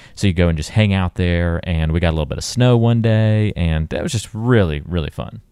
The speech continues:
Well, we've got fun things to talk about on today's show. Uh, we're gonna answer maybe a listener question or two before we wrap up for the day. We're gonna talk about some retirement demographics to kick things off in a few minutes as well.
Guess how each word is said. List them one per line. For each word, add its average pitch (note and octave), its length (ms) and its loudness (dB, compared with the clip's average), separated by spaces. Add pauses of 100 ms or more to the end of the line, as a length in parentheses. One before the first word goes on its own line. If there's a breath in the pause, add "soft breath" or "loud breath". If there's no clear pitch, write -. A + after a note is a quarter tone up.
(160)
Well, A#2+ 100 4
we've B2+ 100 0
got C3 180 2
fun C#3 160 2
things B2 220 0
to - 80 -8
talk A#2 180 2
about G#2 260 2
on G2 380 2
today's E2+ 560 0
show. D#2 640 0
Uh, E2+ 240 2
we're F#2+ 80 0
gonna F#2 140 2
answer F2+ 300 0
maybe F2 240 2
a E2 80 0
listener F2+ 260 0
question G2+ 340 0
or F2+ 40 0
two G2+ 200 0
before F#2+ 260 0
we F#2 60 2
wrap F#2 300 0
up G2 160 2
for G2+ 140 -4
the F2+ 100 0
day. F#2+ 400 2 (280 loud breath)
We're - 120 -6
gonna B3 60 0
talk A3+ 160 2
about G3 180 2
some C#3+ 140 2
retirement C3 500 0
demographics G2+ 640 2
to A#2 80 -4
kick A#2 220 -4
things A#2 260 2
off A2 220 2
in A2+ 100 -2
a G#2+ 60 2
few G#2+ 180 0
minutes G2+ 320 2
as F#2+ 260 -2
well. G2 300 2